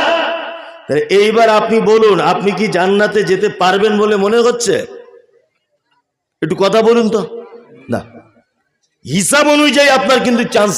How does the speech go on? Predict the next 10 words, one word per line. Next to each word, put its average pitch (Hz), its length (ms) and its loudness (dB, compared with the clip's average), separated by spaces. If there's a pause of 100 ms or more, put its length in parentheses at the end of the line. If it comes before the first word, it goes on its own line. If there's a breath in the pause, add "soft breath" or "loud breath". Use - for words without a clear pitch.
নেই, 127 180 -4 (500)
বাকিটা 208 500 0
আল্লাহর 226 320 2
দয়া। 131 260 0 (1400)
আল্লাহ 220 320 2
যদি 294 200 0
দয়া 220 340 4
করে 226 220 0
তাহলে 160 240 -2
পাবেন, 98 320 -8